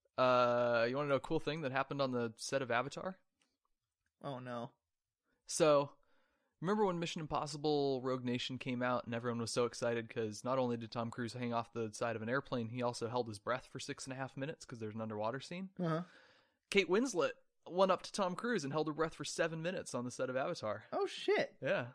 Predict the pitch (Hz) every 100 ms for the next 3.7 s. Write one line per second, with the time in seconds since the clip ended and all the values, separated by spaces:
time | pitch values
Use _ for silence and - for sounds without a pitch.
0 | _ _ _ _ _ _ _ _ _ _
1 | _ _ - 196 320 359 349 160 131 -
2 | _ _ - 170 151 165 165 165 - 151
3 | 147 143 147 139 147 113 -